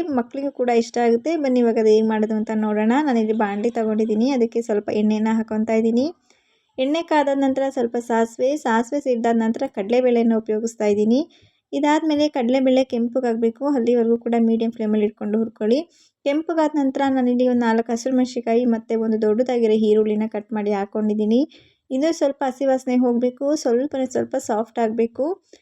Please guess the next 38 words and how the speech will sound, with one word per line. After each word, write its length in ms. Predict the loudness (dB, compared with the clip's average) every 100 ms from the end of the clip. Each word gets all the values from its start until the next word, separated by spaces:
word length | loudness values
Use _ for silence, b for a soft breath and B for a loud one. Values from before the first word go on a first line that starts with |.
| _
ಈರುಳ್ಳಿ 420 | -2 0 0 0 2
ಹಾಕಾದ 380 | 2 0 0 2
ನಂತರ 260 | 2 2
ಇಲ್ಲಿ 280 | 0 2 0
ಕರ್ಬೇವಿನ 400 | 0 -2 0 0 -2
ಸೊಪ್ಪು 220 | -4 -2
ಮತ್ತು 260 | -2 -2
ಸ್ವಲ್ಪ 280 | -6 -6 -4
ಉಪ್ಪನ್ನು 420 | -4 -2 -2 -2 -2
ಸೇರಿಸ್ಕೊಂಡಿದ್ದೀನಿ. 760 | -4 -6 -6 -2 0 0 -2 -4 b b b b -4
ಹಾಗೇನೆ 320 | -2 0 2
ಮಿಕ್ಸ್ 300 | 0 0 -4
ಮಾಡಿಕೊಂಡು 420 | -4 -2 -2 0
ಒಂದು 180 | 0 0
ಹತ್ತು 200 | 0 -2
ನಿಮಿಷ, 260 | -2 -2 0 2
ಒಂದು 160 | 4 4
ಐದು 140 | 4
ನಿಮಿಷ 220 | 2 0
ಹಾಗೇನೆ 320 | -2 0 2 2
ಬಿಟ್ಬಿಡಿ. 480 | 0 -2 -4 -2 -2
ಈರುಳ್ಳಿ 380 | 0 0 0 -2
ಸಾಫ್ಟ್ 400 | -2 -4 -4 -4
ಆಗಬೇಕು. 480 | -2 0 0 0 -2 -4 b b b -4
ಈರುಳ್ಳಿ 400 | -2 0 -2 -2
ಸ್ವಲ್ಪ 320 | 0 0 -2
ಸಾಫ್ಟ್ 380 | -4 -4 -4 -4
ಆದ 120 | -2
ನಂತರ 300 | 0 0 0 2
ಇಲ್ಲಿ 180 | 2 2
ಟೊಮೊಟೊ 340 | 0 0 0 0
ಹಣ್ಣನ್ನು 300 | 2 2 0
ಸೇರಿಸ್ಕೊತಾ 560 | -2 -4 -4 -4 0
ಇದ್ದೀನಿ, 260 | 2 4 2
ಒಂದೇ 320 | 2 2 4 4
ಒಂದು 220 | 2 0
ಟೊಮೊಟೊ 360 | 0 -2 0 0
ಹಣ್ಣು. 300 | 2 2